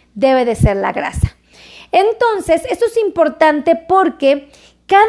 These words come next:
gramo de proteína o cada gramo de, eh, de carbohidrato o cada gramo de grasa nos va a aportar calorías. Entonces, si ustedes deciden comerse,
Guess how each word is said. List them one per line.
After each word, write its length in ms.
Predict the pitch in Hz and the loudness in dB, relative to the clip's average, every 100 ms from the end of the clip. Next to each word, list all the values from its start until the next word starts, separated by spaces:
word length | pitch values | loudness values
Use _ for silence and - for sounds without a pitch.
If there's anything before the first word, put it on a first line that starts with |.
| 523 392 | 2 0
gramo 440 | 294 339 339 320 | 2 2 2 0
de 100 | 294 | -2
proteína 760 | 262 254 240 214 214 208 202 208 - | -2 -4 -2 -2 -2 -4 -8 -10 -2
o 220 | 262 269 | -2 2
cada 300 | 359 392 403 | 0 2 -2
gramo 640 | 269 294 285 277 277 285 | -2 -2 0 -2 -4 -6
de, 500 | 285 190 233 226 - _ | -6 0 2 0 -4 _
eh, 600 | 269 220 208 202 208 202 | -2 0 0 -2 -4 -8
de 200 | - 214 220 | -4 -4 0
carbohidrato 760 | 226 226 220 220 220 226 226 - | 0 0 0 0 0 -2 -4 0
o 180 | 277 | 0
cada 300 | 277 403 427 302 | 2 2 4 2
gramo 380 | 285 277 285 285 | 0 0 -2 -4
de 180 | 240 | -2
grasa 560 | 208 233 226 226 277 302 - - - _ | 0 0 0 -2 -4 -4 -8 -20 -20 _
nos 360 | 269 302 320 277 | -2 0 0 0
va 140 | 302 | 2
a 40 | 302 | 2
aportar 520 | 311 339 330 247 - | 2 -2 0 -4 -4
calorías. 600 | 240 262 302 381 254 202 | -2 0 2 2 0 -4
Entonces, 340 | 269 226 233 226 | -6 -6 -6 -8
si 60 | |
ustedes 240 | 269 415 453 | -2 0 0
deciden 360 | 440 403 392 | 2 2 2
comerse, 680 | 381 359 370 311 - 262 262 | 0 -2 -2 0 2 0 -2